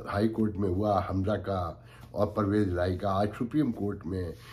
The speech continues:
कि ये, ये जमहूरियत, जमहूरियत में ये मुमकिन है कि जमहूरियत अदालतों के कंधों पे खड़ी हो, अदालत जरगा लगाती हो और एक ऐसा फैसला निकालती हो जिसमें दोनों पार्टियां खुश हो जाएं?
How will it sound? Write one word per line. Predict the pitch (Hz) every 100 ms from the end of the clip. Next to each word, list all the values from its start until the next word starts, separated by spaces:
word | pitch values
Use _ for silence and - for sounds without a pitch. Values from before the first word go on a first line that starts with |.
| - -
कि | 165
ये, | 175 185 -
ये | - 165
जमहूरियत, | 151 151 151 190 202 - - - -
जमहूरियत | - 95 113 170 170
में | 170
ये | 147
मुमकिन | 110 117 170 143
है | 151 -
कि | 165
जमहूरियत | 117 131 147 185 135
अदालतों | 113 117 175 - 180
के | 160
कंधों | - 147 156
पे | 156 160
खड़ी | 143 156
हो, | 160
अदालत | 127 123 147
जरगा | 113 113 151
लगाती | 160 151 143 151
हो | 156 139 - - - -
और | 160 175 160 - -
एक | 151 160
ऐसा | 143 - 220
फैसला | 180 170 175
निकालती | 175 160 151 147 160
हो | 160
जिसमें | 151 131 147
दोनों | 117 139 135
पार्टियां | 156 143 156 156
खुश | 147 135
हो | 113
जाएं? | 117